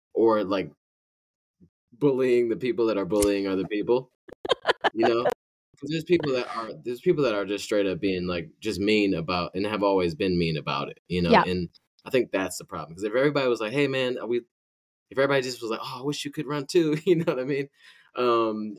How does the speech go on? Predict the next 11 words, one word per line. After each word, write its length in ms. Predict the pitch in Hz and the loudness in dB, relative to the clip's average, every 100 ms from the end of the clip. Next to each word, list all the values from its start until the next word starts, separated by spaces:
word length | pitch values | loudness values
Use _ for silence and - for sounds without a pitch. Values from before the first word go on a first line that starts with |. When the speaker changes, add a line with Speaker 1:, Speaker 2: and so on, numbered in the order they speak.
| - | -4
Speaker 2:
Right. 320 | 302 370 262 | 2 4 4
Speaker 1:
I 80 | - | 0
think 200 | 160 147 | -2 -4
there 100 | - | -6
would 100 | - | -2
be 80 | 139 | 2
a 60 | 127 | 4
different 300 | 113 135 127 | 2 2 -2
conversation. 680 | 127 135 151 170 - 90 85 | -2 -2 2 2 0 -6 -4
It's 160 | 110 113 | -4 0
just, 280 | 143 139 | 0 0